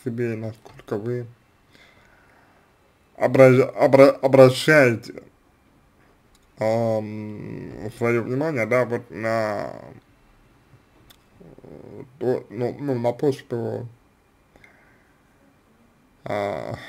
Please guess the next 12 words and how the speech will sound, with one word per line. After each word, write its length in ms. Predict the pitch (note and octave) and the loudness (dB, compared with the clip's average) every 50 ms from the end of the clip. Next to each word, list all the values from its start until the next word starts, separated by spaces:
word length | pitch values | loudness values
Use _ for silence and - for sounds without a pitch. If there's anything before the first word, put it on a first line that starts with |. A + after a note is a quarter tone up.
| - - - - - _ _ _ _ _ _ _ _ _ _ | -20 -20 -20 -20 -20 _ _ _ _ _ _ _ _ _ _
с 40 | - | -4
вами 240 | B2 A#2+ B2 A2+ F#2+ | -2 -2 -2 -2 -6
происходит. 600 | F#2 F2+ G#2 A#2 A2+ - - A#2+ G#2 G2+ - - _ _ _ _ _ _ _ _ _ _ _ _ _ _ _ _ _ _ _ _ _ _ _ _ _ _ B2+ | -8 -8 -8 -8 -8 -10 -10 -10 -10 -10 -14 -20 _ _ _ _ _ _ _ _ _ _ _ _ _ _ _ _ _ _ _ _ _ _ _ _ _ _ -20
Вот. 320 | B2+ A#2 A2 A2 A#2 A#2 A#2 _ - _ _ _ _ _ _ _ _ _ _ _ _ _ _ _ _ _ - _ _ _ _ _ _ _ _ _ _ _ _ _ _ _ _ _ _ _ _ _ _ - | -16 -16 -14 -14 -16 -16 -18 _ -20 _ _ _ _ _ _ _ _ _ _ _ _ _ _ _ _ _ -20 _ _ _ _ _ _ _ _ _ _ _ _ _ _ _ _ _ _ _ _ _ _ -8
Я 220 | A#2 A#2+ C3 B2+ | -2 2 2 2
думаю, 300 | A#2+ B2+ B2 B2 A#2 A2 | 2 0 -4 -4 -6 -6
так. 280 | - - B2 A2 F#2+ - - - - - - _ _ _ _ - | -6 -6 -6 -6 -6 -8 -12 -20 -20 -20 -20 _ _ _ _ -14
Я 140 | A2 A2 G#2+ | -12 -12 -12
думаю, 360 | A2 A2 A2 A2 A2 A2 G#2+ _ - | -10 -12 -12 -12 -12 -14 -16 _ -12
такая 320 | - A#2 A2+ - A#2 A2 A2 | -12 -10 -8 -6 -6 -6 -8
какая-то 480 | - - _ - F#3 E3 - - B2 | -10 -20 _ -20 -20 -18 -10 -10 -10
история 580 | A#2+ A#2+ - - G3 G#3 C4 C#4 A#3+ G3 F#3 | -10 -10 -10 -4 -4 -4 -4 -4 -8 -12 -12